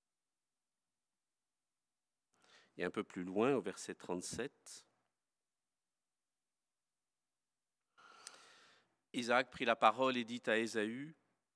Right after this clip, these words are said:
Vois, j'ai fait de Jacob ton chef. Je lui ai donné tous ses frères pour serviteurs. Je l'ai pourvu de froment, de vin nouveau.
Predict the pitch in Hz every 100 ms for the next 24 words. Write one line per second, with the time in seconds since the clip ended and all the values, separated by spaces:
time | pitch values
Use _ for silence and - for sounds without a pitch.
0 | _ _ _ _ _ _ _ _ _ _
1 | _ - 101 117 131 - - - - 131
2 | - 147 143 135 - - - 104 117 135
3 | - 135 - 139 - 120 - - - _
4 | _ _ _ - - - 139 135 139 143
5 | 135 143 147 147 139 - - - - 185
6 | - 175 - 180 180 - 160 - 165 160
7 | - 131 127 147 151 - 165 160 170 170
8 | - 175 180 180 170 170 175 175 160 156